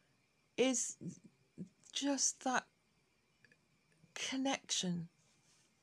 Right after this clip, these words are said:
with, with the greater earth, with the, with Gaia, if you like, or just with the plenitude of, of,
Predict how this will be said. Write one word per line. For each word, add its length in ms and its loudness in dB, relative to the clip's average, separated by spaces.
with, 420 4
with 240 2
the 80 0
greater 800 2
earth, 520 -6
with 200 -4
the, 120 2
with 240 0
Gaia, 460 2
if 220 -2
you 80 2
like, 520 -2
or 520 0
just 220 -8
with 180 0
the 80 -2
plenitude 800 2
of, 100 -2
of, 140 -6